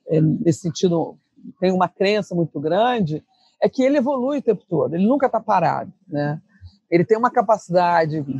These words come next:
porque ele acredita no empreendedorismo, ele acredita nas organizações, ele acredita nas pessoas, ele vai tá sempre trazendo respostas melhores pras nossas coisas, né?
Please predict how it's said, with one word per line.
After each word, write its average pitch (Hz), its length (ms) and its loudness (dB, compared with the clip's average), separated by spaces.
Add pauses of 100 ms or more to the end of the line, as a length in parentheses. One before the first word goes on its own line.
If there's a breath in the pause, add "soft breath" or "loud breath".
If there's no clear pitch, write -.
(540)
porque - 320 -2
ele 214 320 2
acredita 185 420 0
no 190 100 -2
empreendedorismo, 175 920 0
ele 175 80 0
acredita 175 460 0
nas 175 160 0
organizações, 175 880 0 (360)
ele 359 200 2
acredita 190 520 0
nas 180 200 -2
pessoas, 208 720 -2 (440)
ele 220 200 2
vai 262 160 -2
tá 277 120 -4
sempre 262 480 -2
trazendo 240 520 -2
respostas 233 1000 0
melhores 202 720 0
pras 175 220 0
nossas 170 440 0
coisas, 143 520 -2
né? 160 200 2